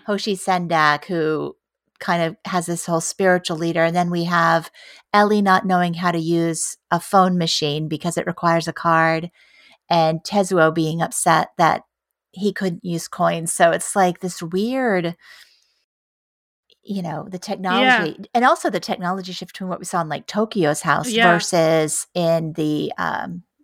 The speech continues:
Speaker 1: the evil
Speaker 2: Motel.
Speaker 1: Chojin's
Speaker 2: Yeah.
Speaker 1: home. Nine Coog says that he could see the story taking a dystopia-, a dystopian turn. I think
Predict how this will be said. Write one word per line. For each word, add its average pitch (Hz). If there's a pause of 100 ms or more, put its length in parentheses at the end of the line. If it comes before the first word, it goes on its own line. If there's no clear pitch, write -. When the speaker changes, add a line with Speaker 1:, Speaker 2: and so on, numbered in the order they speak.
Speaker 1:
the 208
evil 214
Speaker 2:
Motel. 208
Speaker 1:
Chojin's 185
Speaker 2:
Yeah. 214
Speaker 1:
home. 165 (2500)
Nine 185 (400)
Coog 185
says 170
that -
he 175
could 185
see 185
the 170
story 165
taking 165
a 170
dystopia-, 156
a 180
dystopian 170
turn. 156
I - (200)
think 175